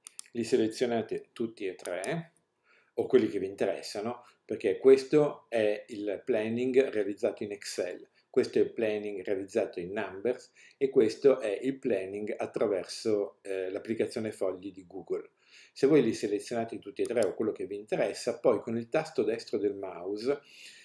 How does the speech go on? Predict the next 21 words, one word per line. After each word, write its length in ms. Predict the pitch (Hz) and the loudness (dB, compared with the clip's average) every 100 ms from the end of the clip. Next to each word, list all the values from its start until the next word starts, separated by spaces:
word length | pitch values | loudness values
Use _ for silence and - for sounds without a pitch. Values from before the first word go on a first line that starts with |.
| _ | _
potete 600 | - 156 135 107 117 131 - | 0 2 4 2 0 0 -2
creare 580 | - 131 98 92 113 - | 2 2 2 0 -2 -2
una 260 | 120 107 - | -4 -4 -4
copia, 580 | 98 90 - 101 90 _ _ _ | -4 -6 -4 -6 -6 _ _ _
oppure 560 | - 180 - 123 117 131 | -6 -4 4 6 6 4
li 100 | 123 | 2
potete 560 | 147 143 101 - 127 - | 0 0 0 -2 -4 -6
scaricare. 920 | - - 107 107 - 92 87 - - _ _ _ _ _ _ - | -6 0 0 0 -6 -10 -10 -12 -18 _ _ _ _ _ _ -6
Create 460 | 113 110 90 104 | 0 2 2 -2
una 180 | 98 147 | -2 -2
copia 560 | - 113 110 156 220 - _ _ _ | 2 2 4 0 0 -4 _ _ _
e 280 | 123 123 123 | 4 4 4
spostate 800 | - - 180 180 - 104 101 147 | -4 4 4 4 0 -2 0 -2
questa 320 | - 101 185 - | -2 -4 -2 -2
copia 640 | 104 - - 156 95 90 - | 0 -2 0 2 2 0 0
dove 640 | 110 95 107 92 90 92 | 0 4 2 2 -2 -6
desiderate 580 | 101 101 151 87 95 123 | -4 -2 0 0 0 0
all'interno 840 | 101 101 - 90 104 110 95 - 110 | 0 -2 -6 -8 -4 -4 -4 -6 -4
del 160 | 98 | -4
vostro 580 | 95 95 - 101 98 98 | -2 -6 -6 -4 -2 -4
ambiente, 720 | - 98 95 92 85 95 107 | -8 -8 -6 -6 -6 -12 -16